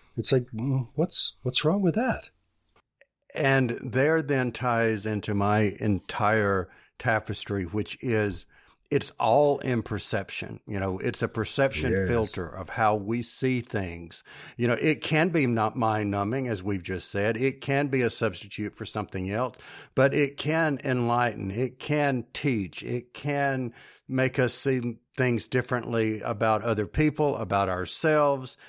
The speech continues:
Speaker 2: It can open us up to different sets of people, connecting with people that we wouldn't have connected with otherwise, hence the three of us. Uh, y-, the connections that we have with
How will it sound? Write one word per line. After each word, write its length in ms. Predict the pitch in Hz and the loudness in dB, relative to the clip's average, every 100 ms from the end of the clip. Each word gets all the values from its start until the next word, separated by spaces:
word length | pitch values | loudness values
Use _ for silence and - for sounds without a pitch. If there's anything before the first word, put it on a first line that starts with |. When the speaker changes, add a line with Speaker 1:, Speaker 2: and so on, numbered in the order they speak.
| - _ _ _ _ | -20 _ _ _ _
Speaker 2:
It 200 | 151 147 | -2 -2
can 280 | - 139 120 | 0 0 2
open 380 | - 135 139 135 | 2 2 4 2
us 320 | - 123 - - | 2 0 0 0
up 300 | 123 127 - | 2 2 -2
to 140 | - 104 98 - | -4 -4 -6 0
different 480 | 139 139 139 120 | 0 2 -2 -2
sets 400 | - - 127 - | -2 0 0 0
of 120 | 113 - | -6 -2
people, 440 | 131 123 139 127 | -2 0 0 -2
connecting 1000 | - 123 113 123 147 - 160 123 107 101 - - - 117 | 0 0 2 2 0 -2 0 0 0 -4 -12 -20 -18 -2
with 260 | 110 117 | 0 0
people 640 | - 127 113 117 113 110 - - _ _ 127 - | 2 2 2 0 0 -2 -8 -20 _ _ -6 2
that 420 | 117 110 101 - - | 4 2 0 -10 -6
we 220 | 110 120 | -2 -2
wouldn't 340 | 101 120 123 | 0 0 2
have 140 | 123 104 | 0 0
connected 440 | 117 117 113 117 | 0 0 0 0
with 220 | 101 110 | 2 2
otherwise, 680 | 98 123 117 101 107 104 101 | 4 2 2 2 2 2 0
hence 340 | - 120 107 - | -2 -2 -2 -2
the 120 | 117 | -2
three 260 | - 104 98 | 0 0 0
of 160 | 87 | -2
us. 360 | 87 78 - - - - - - - | -6 -8 -12 -14 -18 -20 -20 -18 -18
Uh, 40 | - _ | -18 _
y-, 280 | - 143 120 - | -10 -8 -8 -8
the 560 | 120 123 117 113 110 - - _ _ - | 0 4 4 2 0 -6 -18 _ _ -2
connections 680 | 139 131 123 131 123 113 - | 2 2 2 2 2 0 0
that 340 | 120 113 - - _ | 0 0 -2 -20 _
we 180 | 127 123 | 0 2
have 300 | 120 113 104 | 2 2 0
with 240 | 113 107 | -2 -2